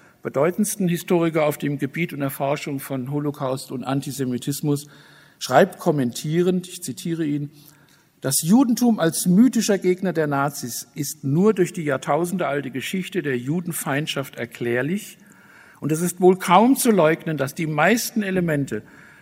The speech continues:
die für den narzisstischen Antisemitismus als maßgebend angesprochen werden können, in dieser Geschichte zu finden sind.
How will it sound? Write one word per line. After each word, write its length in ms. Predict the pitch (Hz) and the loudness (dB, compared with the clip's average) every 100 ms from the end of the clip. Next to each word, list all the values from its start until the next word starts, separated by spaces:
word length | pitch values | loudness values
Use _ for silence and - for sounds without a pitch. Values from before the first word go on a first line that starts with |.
| _ - | _ -12
die 80 | |
für 140 | 143 160 | -8 -4
den 140 | 160 | 0
narzisstischen 640 | 156 151 254 240 - 202 196 | 0 0 -2 -2 -2 -2 0
Antisemitismus 1040 | - 208 214 185 185 175 196 180 185 175 | 2 2 2 2 0 2 -2 -2 -2 -2
als 280 | 143 139 - | -2 -4 -4
maßgebend 840 | 139 143 170 208 - 185 170 160 | -2 2 2 2 0 0 0 -2
angesprochen 680 | 156 165 170 - - 156 170 | -2 0 0 -2 -6 -4 -2
werden 280 | 139 139 135 | 0 -2 -2
können, 380 | - 135 131 139 - - - - | -4 -4 -4 -6 -16 -20 -20 -12
in 160 | 160 151 | -6 -4
dieser 300 | 160 147 147 | -4 -2 -2
Geschichte 600 | 131 - 123 - 143 - | -2 -4 -6 -6 -8 -8
zu 120 | - | -10
finden 340 | 147 175 - 113 | 2 2 2 -6
sind. 340 | 95 - | -8 -12